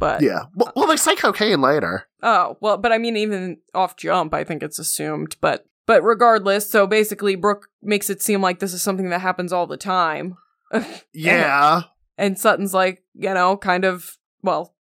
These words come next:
Speaker 1: not kind of, she is completely torn, doesn't know what to do, so she, of course, seeks solace in her friends. And, uh,
Speaker 2: Mm-hmm. I love how they were all there for her in that moment, by the way. She just,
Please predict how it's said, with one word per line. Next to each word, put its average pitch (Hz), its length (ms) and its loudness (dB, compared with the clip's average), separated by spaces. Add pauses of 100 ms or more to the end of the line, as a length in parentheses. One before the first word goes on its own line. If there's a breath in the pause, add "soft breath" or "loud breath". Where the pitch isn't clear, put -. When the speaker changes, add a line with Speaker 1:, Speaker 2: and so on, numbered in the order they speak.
(120)
Speaker 1:
not 185 200 -4
kind 190 240 -2
of, 147 140 -8
she - 200 -6
is 185 280 2
completely 185 420 -4
torn, 175 320 2
doesn't 180 200 0
know 175 80 4
what 185 180 2
to 170 80 -2
do, 151 240 -2
so 180 160 -4
she, 175 180 -6 (180)
of - 140 -6
course, 180 280 0
seeks - 540 -4 (200)
solace 185 500 2
in 185 120 0
her 196 160 -4
friends. 175 800 -4 (300)
And, 170 440 2
uh, 165 60 -2
Speaker 2:
Mm-hmm. 160 360 0 (160)
I 220 100 2
love 196 260 0
how 196 100 0
they 190 100 0
were 160 140 0
all 151 160 4
there 131 240 4
for 120 140 -2
her 113 180 4
in 113 60 -2
that 110 180 2
moment, 110 320 -2
by 107 160 4
the 110 80 2
way. 110 180 4
She - 160 0
just, - 260 0